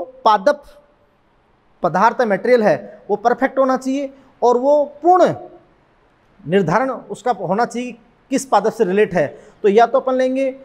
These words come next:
पूरी वर्दी की पत्ती, fully grown leaves, पूरी वर्दी की पत्ती लेंगे, और या फिर अपन लेंगे पूर्ण पुष्पक्रम, पूर्ण पुष्पक्रम अपन ले लेंगे उस पादप का। तो वो पादप specimen,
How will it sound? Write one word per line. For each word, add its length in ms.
पूरी 240
वर्दी 320
की 160
पत्ती, 460
fully 260
grown 200
leaves, 300
पूरी 220
वर्दी 300
की 140
पत्ती 280
लेंगे, 400
और 120
या 160
फिर 140
अपन 160
लेंगे 200
पूर्ण 540
पुष्पक्रम, 640
पूर्ण 260
पुष्पक्रम 720
अपन 180
ले 120
लेंगे 220
उस 100
पादप 360
का। 200
तो 80
वो 180
पादप 420
specimen, 600